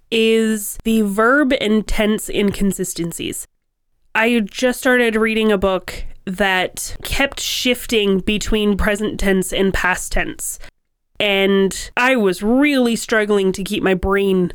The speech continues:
attached to what it should be because they shifted so much, and I don't think the author realized that that was happening.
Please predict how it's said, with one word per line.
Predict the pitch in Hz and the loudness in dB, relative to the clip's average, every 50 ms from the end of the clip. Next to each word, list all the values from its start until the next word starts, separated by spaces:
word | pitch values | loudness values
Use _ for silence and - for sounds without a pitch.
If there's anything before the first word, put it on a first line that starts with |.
| - - | -6 -6
attached | - 202 190 - - 190 190 190 - - - - | -4 -4 -4 -2 0 0 0 0 -2 -4 -6 -4
to | - - 214 | -2 -2 0
what | 202 202 190 185 | 0 0 0 -2
it | - - - | -4 -6 -8
should | - - 320 339 240 | -2 0 0 0 0
be | - 208 196 190 | 0 0 0 0
because | 185 190 202 - - 208 208 202 - - - | 0 -2 -2 -2 0 0 0 -2 -4 -8 -8
they | - 185 233 233 226 220 214 214 | -4 -2 0 0 2 0 0 0
shifted | - - - - - 262 247 240 - - - 233 214 196 190 | -2 -2 -4 -2 0 0 0 0 -2 0 0 0 0 -2 -4
so | - - - - 240 220 214 | -8 -8 -4 -2 0 2 2
much, | 202 196 190 220 277 - - | 2 2 2 2 0 0 0
and | 277 285 | 0 2
I | 294 | 2
don't | 294 302 277 277 | 2 0 0 2
think | 269 285 277 - | 2 2 2 2
the | 277 - | 0 2
author | 240 240 226 - 247 226 | 0 0 2 2 2 2
realized | 214 196 202 202 202 202 196 180 175 180 175 170 - 208 | 2 2 2 2 2 2 2 2 2 0 -2 -2 -2 -2
that | 185 175 | -2 0
that | - 165 160 - | 0 -2 -2 -2
was | 170 - | -2 -2
happening. | - 156 147 151 - - - - - 220 - | 0 -2 0 -2 -2 -4 -4 -4 -6 -8 -10